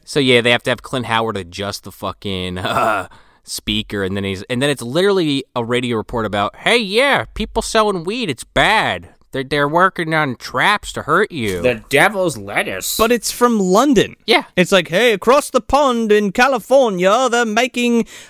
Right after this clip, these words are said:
Speaker 3: uh, weed and shit. And they're using, uh, illegal means to make it, or whatever."
Speaker 1: Meanwhile,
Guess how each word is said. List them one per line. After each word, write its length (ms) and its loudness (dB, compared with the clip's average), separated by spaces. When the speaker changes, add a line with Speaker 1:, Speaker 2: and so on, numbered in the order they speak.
Speaker 3:
uh, 480 2
weed 460 0
and 200 2
shit. 500 -2
And 140 2
they're 80 4
using, 680 0
uh, 340 -2
illegal 420 4
means 400 0
to 140 0
make 320 0
it, 320 -6
or 200 2
whatever." 600 0
Speaker 1:
Meanwhile, 720 -2